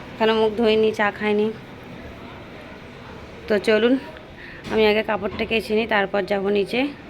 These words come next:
আরহাম যাবো গিয়ে বিরাজ করবে। তুমি গিয়ে বিরাজ করবে, হ্যাঁ? হুম। তো চলুন, ভিডিওটা দেখতে থাকুন।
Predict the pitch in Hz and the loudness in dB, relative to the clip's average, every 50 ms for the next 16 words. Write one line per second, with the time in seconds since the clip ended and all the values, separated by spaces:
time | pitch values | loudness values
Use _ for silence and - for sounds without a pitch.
0 | - - - - - - - 190 190 220 208 214 202 214 202 202 208 208 190 214 | -16 -16 -16 -10 -2 2 2 4 4 4 4 4 4 4 4 4 4 2 2 2
1 | 214 185 202 196 208 202 208 - 208 220 214 202 247 302 370 - - - - - | 0 2 4 4 4 4 4 0 -2 -2 0 2 2 2 2 0 -4 -12 -20 -20
2 | - - - - - - - - - - 233 240 226 247 262 247 254 240 247 254 | -20 -20 -20 -18 -16 -16 -16 -16 -4 0 2 4 6 6 6 6 8 6 6 4
3 | - - 262 233 233 240 262 359 480 453 - - - - - 339 330 - - - | 4 0 0 2 4 6 6 6 6 4 0 -8 -14 -12 -10 -10 -10 -10 -12 -16
4 | - - - - - - 196 185 170 160 - - - - - - - - - - | -16 -18 -18 -14 -4 0 0 2 2 0 -2 -6 -8 -10 -12 -16 -16 -16 -16 -16
5 | - - - - - - - - - - - - - - - - 208 185 - 226 | -16 -16 -16 -12 -10 -10 -8 -8 -8 -10 -12 -14 -14 -16 -10 -10 -8 -2 0 2
6 | 214 214 226 233 - - - - - - - - - - - - - - - - | 4 4 4 2 0 -4 -10 -12 -14 -14 -14 -14 -14 -12 -12 -12 -12 -12 -12 -10
7 | - - 226 220 196 214 208 202 208 208 202 233 - - 269 226 277 277 - 226 | 0 4 4 6 6 6 4 4 4 4 4 2 4 2 4 4 4 4 6 4
8 | 226 240 | 2 2